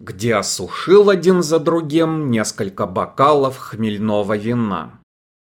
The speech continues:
Немного погодя, леди Шауника по пути в зал случайно наткнулась на одну приятельницу, леди Дуательметту.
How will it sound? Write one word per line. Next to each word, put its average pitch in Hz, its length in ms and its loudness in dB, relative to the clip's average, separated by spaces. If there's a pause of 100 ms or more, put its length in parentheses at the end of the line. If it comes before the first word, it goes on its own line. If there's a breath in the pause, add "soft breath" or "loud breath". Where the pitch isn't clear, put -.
(380)
Немного 120 480 0
погодя, 104 1040 0
леди 123 380 -2
Шауника 139 840 2
по 117 160 -4
пути 143 320 -4
в 123 80 -4
зал 123 460 0
случайно 110 640 -2
наткнулась 117 720 -2
на 107 180 -2
одну 101 300 -4
приятельницу, 190 1200 0
леди 117 480 0
Дуательметту. 127 1300 -4